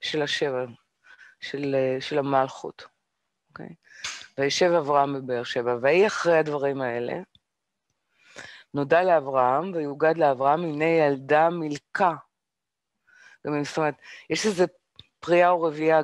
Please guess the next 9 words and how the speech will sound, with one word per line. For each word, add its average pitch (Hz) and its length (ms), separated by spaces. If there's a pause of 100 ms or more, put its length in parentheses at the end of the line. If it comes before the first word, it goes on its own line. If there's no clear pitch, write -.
גם 175 380
בצד 185 460
שנשאר, 160 800
שלא, 165 580 (400)
שלא 170 220
עשה 165 260
את 147 120
הלך 139 300
לך, - 220